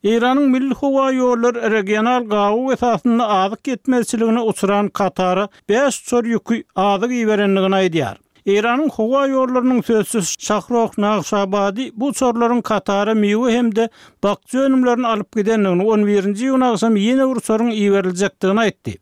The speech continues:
Saud Arabistan, Bahreyn, Birleşen Arab Emirlikler we beýleki ýurtlar geçen hepde Katar bilen ähli gatnaşyklaryny kesýänliklerini aýtdylar. Olar Katar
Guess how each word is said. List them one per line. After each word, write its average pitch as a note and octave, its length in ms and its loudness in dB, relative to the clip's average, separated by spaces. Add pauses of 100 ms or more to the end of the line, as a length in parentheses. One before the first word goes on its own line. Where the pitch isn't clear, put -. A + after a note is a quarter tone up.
Saud A#3+ 340 -2
Arabistan, F#3+ 580 0
Bahreyn, G3 600 0 (220)
Birleşen A3+ 520 0
Arab A#3 260 0
Emirlikler B3 640 0
we A#3 160 2
beýleki G3 480 0
ýurtlar B3 400 -2
geçen G3 400 0
hepde A3+ 380 -2 (260)
Katar A#3+ 440 0
bilen A#3+ 200 0
ähli G#3+ 400 -4
gatnaşyklaryny A3+ 680 0
kesýänliklerini G#3+ 920 0
aýtdylar. D#3+ 400 -4 (300)
Olar A3+ 260 0
Katar A#3 480 -2